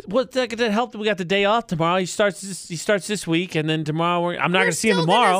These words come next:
Speaker 2: s-, you're still gonna see him. It's
Speaker 1: I think
Speaker 2: not
Speaker 1: I'm
Speaker 2: like he's just, like, here and then gone.
Speaker 1: Okay, well, still, question. How long do I not learn his name before I'm a jerk?
Speaker 2: I-,
Speaker 1: A
Speaker 2: if
Speaker 1: week? Two
Speaker 2: No.
Speaker 1: weeks?
Speaker 2: No.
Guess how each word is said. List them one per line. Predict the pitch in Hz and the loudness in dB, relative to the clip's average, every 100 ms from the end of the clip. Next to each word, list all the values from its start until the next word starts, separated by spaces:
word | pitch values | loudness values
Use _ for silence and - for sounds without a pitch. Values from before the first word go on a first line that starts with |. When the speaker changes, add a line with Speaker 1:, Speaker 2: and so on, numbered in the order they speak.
| 180 | -2
Speaker 2:
s-, | |
you're | - 285 339 | -8 -8 -8
still | - 294 311 349 | -8 -6 -6 -4
gonna | 359 302 | -6 -6
see | - - 196 220 | -6 -10 -10 -6
him. | 208 180 220 | -4 -2 -2
It's | 240 | 2
Speaker 1:
I | 190 | 4
think | 254 | 4
Speaker 2:
not | 269 | 4
Speaker 1:
I'm | |
Speaker 2:
like | 294 285 262 - - - | 2 0 -2 -14 -18 -2
he's | 294 277 | 2 2
just, | 180 269 180 | 2 -2 0
like, | 269 262 | 0 0
here | - 240 269 | -2 0 2
and | 262 254 | 4 2
then | 254 254 | 2 2
gone. | - 220 214 180 | 0 0 2 2
Speaker 1:
Okay, | 302 254 | 4 2
well, | 220 247 | 0 -4
still, | - 277 233 - _ _ - | -6 -2 -2 -4 _ _ -2
question. | 269 269 - 147 160 190 _ _ _ | -2 -2 -4 -4 -4 -6 _ _ _
How | - 185 240 | 0 2 4
long | 233 220 208 214 214 | 2 2 2 0 -2
do | 170 185 | 0 2
I | 185 175 | 2 2
not | 165 170 180 165 | 0 -2 -2 -4
learn | 180 170 | -4 -2
his | 175 151 | -4 -4
name | 202 208 175 | -4 -2 -2
before | 156 147 160 156 | -4 -4 -2 -2
I'm | 147 | -4
a | |
jerk? | 127 131 95 - _ _ _ _ _ _ _ _ _ _ _ _ _ _ _ - | -6 -6 -8 -16 _ _ _ _ _ _ _ _ _ _ _ _ _ _ _ -12
Speaker 2:
I-, | 120 - - | -12 -10 -6
Speaker 1:
A | |
Speaker 2:
if | 120 | 2
Speaker 1:
week? | 269 254 233 - _ _ _ - | 4 4 -2 -10 _ _ _ 0
Two | 185 | 2
Speaker 2:
No. | 240 | 2
Speaker 1:
weeks? | 269 226 - - 214 | 2 0 -4 -8 -10
Speaker 2:
No. | 220 208 170 143 | -8 -8 -8 -14